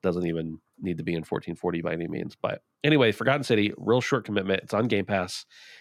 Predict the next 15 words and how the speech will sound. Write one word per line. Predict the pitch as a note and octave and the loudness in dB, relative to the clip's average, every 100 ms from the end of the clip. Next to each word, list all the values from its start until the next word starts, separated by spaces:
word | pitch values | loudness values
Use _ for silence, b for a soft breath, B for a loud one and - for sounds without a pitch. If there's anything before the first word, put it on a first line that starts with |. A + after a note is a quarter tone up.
| B | B
and, | F#2 F#2+ F#2 F#2 | 0 2 4 2
uh, | F#2 E2+ E2+ F#2 | 2 4 4 2
it's | F#2+ | 0
a | |
lot | G2 F#2+ | 2 2
of | G2+ | 2
fun. | F2+ F2 | 0 2
There | G2 C3 | 4 4
is | C3+ | 4
a | |
lot | B2+ A2+ | 2 2
of | |
dialogue | C3+ C3+ C3 B2 B2 | 2 2 4 4 2
and | A#2+ | 0
stuff. | - B2 A#2 | 2 2 2